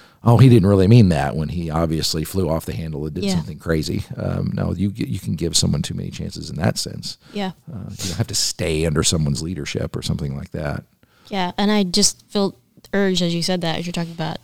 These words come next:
Speaker 2: abuse, we've talked about that a few times here. If you're listening and that's something that, um, you're struggling with, um, again, contact us. We'd love to put you in touch with somebody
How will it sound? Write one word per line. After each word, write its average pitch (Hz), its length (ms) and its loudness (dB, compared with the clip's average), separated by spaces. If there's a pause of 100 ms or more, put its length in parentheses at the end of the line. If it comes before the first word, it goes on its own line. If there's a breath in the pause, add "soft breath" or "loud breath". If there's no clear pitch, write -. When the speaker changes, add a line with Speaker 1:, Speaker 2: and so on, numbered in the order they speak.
(140)
Speaker 2:
abuse, 175 260 -2
we've 175 100 0
talked 170 180 -4
about 160 160 -4
that 160 240 -4
a 175 40 -6
few 196 180 -10
times 170 320 -2
here. 170 140 -2
If 175 100 -6
you're 254 100 -2
listening 180 400 0
and 160 100 -4
that's 165 140 -8
something 175 300 -4
that, - 220 -6 (560 loud breath)
um, 165 300 -2
you're 165 100 -2
struggling 202 560 0
with, 285 440 -2
um, 180 420 -4 (220)
again, 208 260 2
contact 208 380 0
us. 185 160 0
We'd 196 140 0
love 185 120 0
to 185 80 -2
put 185 200 0
you 185 60 0
in 175 60 0
touch 185 220 -4
with 170 80 -2
somebody 170 500 -2